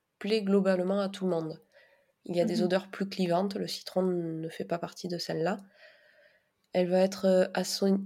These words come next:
Speaker 1: assainissant atmosphérique. On va donc pouvoir l'utiliser, euh, l'hiver, par exemple, euh, dans
Speaker 2: Mhm.
Speaker 1: un open space pour, euh, pour limiter, euh, la propagation des,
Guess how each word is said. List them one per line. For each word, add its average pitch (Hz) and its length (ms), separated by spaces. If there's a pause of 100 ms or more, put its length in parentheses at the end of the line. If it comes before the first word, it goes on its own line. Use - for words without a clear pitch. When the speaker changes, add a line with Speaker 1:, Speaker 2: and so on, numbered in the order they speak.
(120)
Speaker 1:
assainissant 202 800
atmosphérique. 185 760 (200)
On 170 80
va 165 120
donc 170 180
pouvoir 170 220
l'utiliser, 165 680
euh, 160 140 (240)
l'hiver, 170 480
par 160 140
exemple, 160 380
euh, 156 240 (360)
dans 220 160
Speaker 2:
Mhm. 165 60
Speaker 1:
un 170 100
open 165 240
space 175 360
pour, 160 240
euh, 147 260 (140)
pour - 140
limiter, 165 520
euh, 165 100
la 165 100
propagation 170 640
des, 165 360